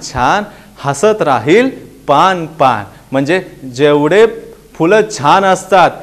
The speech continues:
त्या फुलांना बघून सुद्धा पाने सुद्धा काय करतात हो? हसतात.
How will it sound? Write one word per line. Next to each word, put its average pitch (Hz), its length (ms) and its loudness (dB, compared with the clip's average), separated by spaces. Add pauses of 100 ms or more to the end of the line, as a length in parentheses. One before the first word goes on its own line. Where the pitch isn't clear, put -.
(280)
त्या 180 60 4
फुलांना 196 560 2
बघून 214 340 2
सुद्धा 185 420 0
पाने 147 600 -4
सुद्धा 165 300 -4
काय 147 240 0
करतात 151 360 -2
हो? 180 460 -4
हसतात. 113 580 0